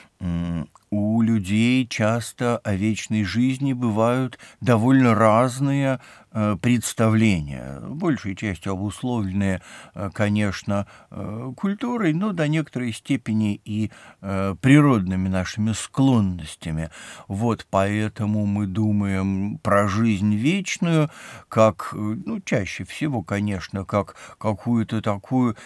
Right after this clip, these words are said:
бесплотную душу, по возможности с крылышками, которая где-то там после смерти порхает. Э, вот, это красивая картинка, она была, э, популярна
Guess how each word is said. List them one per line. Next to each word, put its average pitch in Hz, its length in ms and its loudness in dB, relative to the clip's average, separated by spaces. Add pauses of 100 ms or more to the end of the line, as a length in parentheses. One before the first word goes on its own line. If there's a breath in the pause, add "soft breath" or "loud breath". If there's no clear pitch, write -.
(120)
бесплотную 120 880 0
душу, 117 440 -4
по 113 140 -6
возможности 113 760 -2
с 107 120 -10
крылышками, 156 800 -2
которая 143 500 0
где-то 120 480 -2
там 147 300 0 (200 loud breath)
после 143 380 0
смерти 139 520 -2 (220 loud breath)
порхает. 120 960 4 (400 loud breath)
Э, 95 520 0 (360)
вот, 101 320 0
это 165 200 -2
красивая 101 600 -4
картинка, 165 640 -2
она 113 180 2
была, 92 340 -2 (360 loud breath)
э, 92 920 -4
популярна 113 920 4